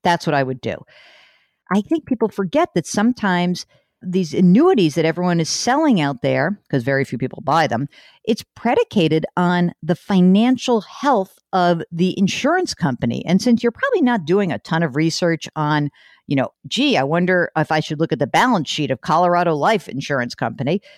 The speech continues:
it is really incumbent to ask lots of questions. But, you know, it does make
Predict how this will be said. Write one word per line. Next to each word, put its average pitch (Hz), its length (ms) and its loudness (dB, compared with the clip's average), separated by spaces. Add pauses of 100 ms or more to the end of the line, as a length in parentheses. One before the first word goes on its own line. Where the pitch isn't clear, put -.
(420)
it 226 180 2
is 214 320 2
really 247 500 0
incumbent 190 720 0 (120)
to 160 340 -2
ask 156 320 -2
lots 135 240 -2
of 147 140 -12
questions. 170 560 -4
But, 170 260 -2
you 214 140 0
know, 214 80 2
it 175 180 -2
does 226 260 0
make 196 360 0